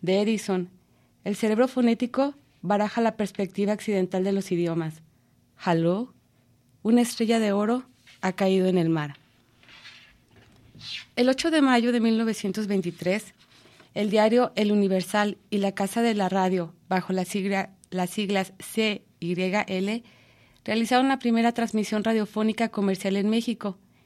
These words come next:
En esta transmisión participó Manuel Maples Arce, poeta, abogado, diplomático y escritor mexicano, quien nombró al poema que acabas de escuchar,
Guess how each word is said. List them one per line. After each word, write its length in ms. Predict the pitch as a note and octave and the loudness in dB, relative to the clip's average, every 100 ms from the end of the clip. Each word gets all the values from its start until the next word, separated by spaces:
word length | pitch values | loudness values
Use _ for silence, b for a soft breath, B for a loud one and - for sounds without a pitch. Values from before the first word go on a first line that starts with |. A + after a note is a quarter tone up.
| b b b - | b b b -4
En 100 | G#3+ | -2
esta 220 | A3 C4+ | 0 0
transmisión 580 | C#4+ C4+ A#3 A3+ A#3+ B3 | 0 0 0 0 0 0
participó 640 | A3+ - G#3+ F#3+ - A#3 - | -2 -2 -4 -4 2 2 2
Manuel 400 | G#3 G#3 A3 A#3 | 0 2 4 4
Maples 480 | A3+ A3+ A#3 A#3 - | 4 2 -2 -4 0
Arce, 480 | G#3+ G#3+ - C#4+ - _ | 0 0 -4 -6 -8 _
poeta, 640 | - G3+ G#3+ G#3+ B3 A#3 - - | 0 2 2 2 0 0 -8 -2
abogado, 640 | F3 F3+ F3+ G3 G#3 G#3 B B B B - | 0 2 2 2 2 -2 B B B B -4
diplomático 640 | B3+ C4+ B3+ A#3+ A#3+ A#3+ | 2 4 4 4 0 0
y 80 | A3 | 0
escritor 380 | G#3 G3 G#3 G3+ | 0 -4 -2 0
mexicano, 640 | A3+ A3+ - G#3 A3 A#3 b b b b _ | 0 -2 -4 -2 0 -4 b b b b _
quien 180 | A3+ A3+ | 2 4
nombró 540 | A3 A3 B3 C4 - _ | 4 4 2 2 -4 _
al 180 | G#3 - | -2 0
poema 380 | A3 A3 B3+ | 2 2 2
que 100 | C#4 | 2
acabas 360 | A#3+ A#3 A3+ A#3+ | 0 2 2 2
de 60 | A3 | 0
escuchar, 540 | - G3+ - B3 | -4 -4 0 0